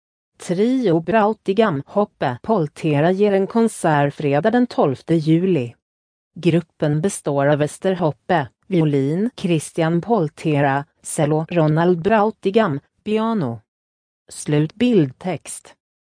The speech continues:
Bildtext. Karin Mrasi Jakobsson,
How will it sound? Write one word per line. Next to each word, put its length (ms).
Bildtext. 960
Karin 580
Mrasi 680
Jakobsson, 920